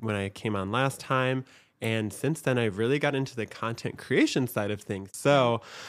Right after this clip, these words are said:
uh, I was doing some YouTube stuff, kind of with a Michigan focus too. I, I made one video that was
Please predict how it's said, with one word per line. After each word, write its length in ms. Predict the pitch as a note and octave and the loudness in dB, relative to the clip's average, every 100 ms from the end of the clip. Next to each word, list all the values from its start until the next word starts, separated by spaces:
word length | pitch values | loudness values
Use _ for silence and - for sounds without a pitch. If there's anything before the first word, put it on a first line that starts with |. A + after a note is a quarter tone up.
| - - | -8 0
uh, 300 | G#2 G2 G2 | 2 2 0
I 80 | G2+ | 0
was 140 | G#2 | -2
doing 220 | - G#2 F#2 | 0 -2 -2
some 300 | - F#2 G#2 | -4 -4 2
YouTube 500 | F#3+ F#3+ - F3+ E3+ | 2 2 6 4 4
stuff, 580 | - E3+ D#3 D3+ D3 | 2 6 8 8 4
kind 240 | - C#3+ C#3 | 2 4 4
of 180 | C#3+ C3 | 4 2
with 200 | C#3 C3+ | 0 2
a 40 | |
Michigan 520 | A#2+ B2+ - C3 B2+ | 2 2 0 0 0
focus 520 | B2 A#2 A#2 B2+ A#2+ | 0 0 0 0 -2
too. 300 | - - C3 | -4 0 4
I, 240 | C3+ A2+ G2+ - | 4 4 -2 -4
I 60 | |
made 180 | A2 G#2+ | -2 0
one 240 | G#2 G#2+ | 0 -2
video 480 | G#2+ G#2+ A2 A2+ A#2+ | 0 0 2 2 2
that 360 | B2 G#2+ G2+ G2 - - _ - | 2 0 0 -2 -8 -20 _ -8
was 520 | G2 G#2 G2+ G2+ - | -2 0 0 -4 -6